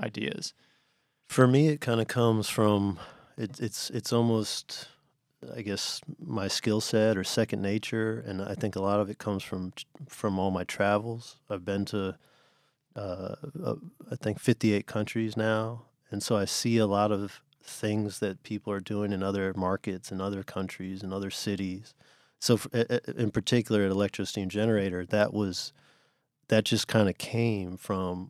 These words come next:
Speaker 2: my trips to Los Angeles and going to L A and seeing how they were making these warehouses really cool, you know, and some of that's just, you know, that, that vein of energy you're tapping into. You know, it's the West Coast, it's,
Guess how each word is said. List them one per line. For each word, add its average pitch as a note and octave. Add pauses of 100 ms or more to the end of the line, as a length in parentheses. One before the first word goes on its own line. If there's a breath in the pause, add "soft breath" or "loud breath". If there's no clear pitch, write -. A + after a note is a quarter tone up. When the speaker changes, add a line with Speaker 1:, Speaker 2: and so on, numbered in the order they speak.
(140)
Speaker 2:
my G2
trips -
to F2+
Los G2+
Angeles -
and G#2
going A2
to G#2
L G2+
A G#2
and F2+
seeing G#2+
how G2+
they G2+
were G2+
making G2
these G2 (480 soft breath)
warehouses G#2
really G#2+
cool, G#2+
you G#2+
know, G2
and G2 (300 soft breath)
some C3
of A#2+
that's G#2+
just, - (160)
you A2+
know, F#2+ (100)
that, G2+ (480)
that G#2
vein G#2
of F#2+
energy G2
you're F#2+
tapping G2
into. G2
You G#2
know, G2+
it's F2+
the -
West F#2+
Coast, F#2+
it's, -